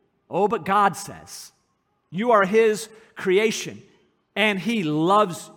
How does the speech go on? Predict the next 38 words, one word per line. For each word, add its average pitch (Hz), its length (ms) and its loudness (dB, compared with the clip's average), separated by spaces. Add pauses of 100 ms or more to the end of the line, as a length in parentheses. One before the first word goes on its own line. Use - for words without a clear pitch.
you." 131 260 -14 (760)
And 190 140 -4
He's 247 240 0
given 254 260 -6
you 247 100 -4
your 240 300 2
identity. 202 540 0
You've 214 180 -6
been 233 200 -2
made 254 260 0
in 226 100 -2
the 202 160 0
image 240 360 -4
of 185 180 -6
God. 190 440 -4 (580)
And 226 200 -2
you 254 120 -4
have 277 260 4
a 277 60 2
purpose 285 640 -2
for 156 160 -6
this 139 220 -6
life, 151 260 0 (440)
to 214 140 -2
know 240 360 2
Him, 202 340 -4
to 185 100 -8
trust 285 540 -4
Him, 175 240 -4
and 180 140 -8
to 175 120 -6 (140)
follow 269 380 2
Him 233 280 -2
and 196 160 -4
His 285 300 -6
purposes 165 580 -8
for 123 180 -12
you. 104 220 -14